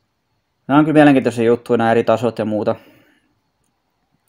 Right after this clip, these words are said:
Joo, ja nyt on aika jotenkin sellainen vapautunut olo. Toi suihku teki kivaa oloa, ja sitten toi meditaatio sitä ennen, niin,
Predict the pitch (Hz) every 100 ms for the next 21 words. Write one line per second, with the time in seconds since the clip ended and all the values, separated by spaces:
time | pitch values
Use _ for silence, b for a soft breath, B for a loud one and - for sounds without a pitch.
0 | - _ _ _ _ _ _ _ _ _
1 | _ _ _ _ _ _ - 156 185 117
2 | 117 110 160 156 - 185 185 175 175 170
3 | 151 156 135 - 135 127 - _ _ 127
4 | 139 147 127 117 117 117 113 - _ -
5 | 131 123 175 160 123 - 131 131 127 120
6 | 113 113 117 107 113 117 110 110 113 113
7 | 104 95 - 95 107 - 101 107 107 104
8 | 104